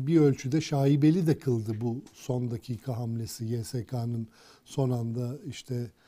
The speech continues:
damgasız oy pusulalarını ve zarflarını geçerli buluyor olması bir anlamda şaibeli de kıldı ve kılı kılına geçti. Yüzde elli bir buçukla geçti referandumda.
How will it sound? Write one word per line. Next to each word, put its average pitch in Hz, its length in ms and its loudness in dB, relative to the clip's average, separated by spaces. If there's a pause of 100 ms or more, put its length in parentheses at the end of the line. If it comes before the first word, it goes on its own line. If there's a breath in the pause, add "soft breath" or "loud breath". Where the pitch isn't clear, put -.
(400 soft breath)
damgasız 123 500 -4
oy 127 160 0
pusulalarını 120 800 -4
ve 120 80 -2
zarflarını 120 580 -4
geçerli 123 640 -4 (140)
buluyor 120 460 0
olması 113 560 -6 (500 loud breath)
bir 156 120 4
anlamda 139 460 0
şaibeli 151 580 0
de 123 100 -4
kıldı 123 440 -8
ve 262 180 -4 (100)
kılı 285 220 2
kılına 131 360 4
geçti. 113 340 -6
Yüzde 127 260 0
elli 127 220 0
bir 123 180 2
buçukla - 360 -4
geçti 104 420 -8 (680 loud breath)
referandumda. 107 680 -6